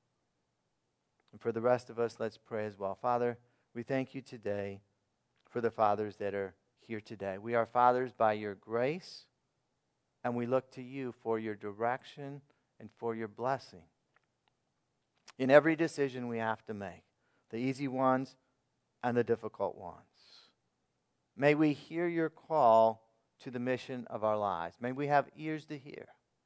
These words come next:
We pray that you would bless us so that we can be a blessing to our families, to our church, and to our world. Teach us, God, to live lives of worship,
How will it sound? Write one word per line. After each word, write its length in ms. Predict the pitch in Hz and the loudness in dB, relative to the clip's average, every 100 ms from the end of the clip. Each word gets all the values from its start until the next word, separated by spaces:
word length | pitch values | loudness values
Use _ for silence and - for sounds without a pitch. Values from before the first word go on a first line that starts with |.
| _ _ _ _ _ _ _ _ _ _ - | _ _ _ _ _ _ _ _ _ _ -8
We 80 | |
pray 240 | 127 165 160 | 2 8 10
that 180 | 160 147 | 10 8
you 120 | 147 | 4
would 200 | 147 117 | 2 2
bless 380 | 135 165 170 - | 0 2 2 0
us 200 | 107 - | -4 -4
so 100 | 123 | 0
that 200 | 123 87 | 0 0
we 140 | 139 | -8
can 180 | 139 131 | -6 -8
be 140 | 127 | -6
a 60 | 127 | -6
blessing 540 | 113 139 135 - 110 - | -4 -4 -4 -6 -16 -10
to 100 | 113 | -2
our 140 | 107 | -2
families, 600 | - 127 131 135 131 127 _ | -2 -8 -6 -6 -8 -10 _
to 100 | 113 | -8
our 160 | 107 101 _ - | -6 -6 _ -12
church, 420 | 113 110 _ - _ _ _ _ _ | -10 -10 _ -20 _ _ _ _ _
and 340 | 117 110 107 - _ - | -4 -2 -2 -6 _ -16
to 180 | 107 104 | -8 -4
our 120 | 101 | -4
world. 360 | 95 87 87 - _ _ _ _ _ _ | -6 -12 -12 -18 _ _ _ _ _ _
Teach 220 | - 180 196 | 0 0 2
us, 160 | 185 | 0
God, 320 | - 156 156 | 6 6 6
to 80 | - | 4
live 240 | 143 147 135 - | 2 2 2 -2
lives 500 | 131 139 147 151 123 | 0 4 4 2 -2
of 160 | 110 | -10
worship, 440 | 110 139 160 165 | -6 -4 -4 -6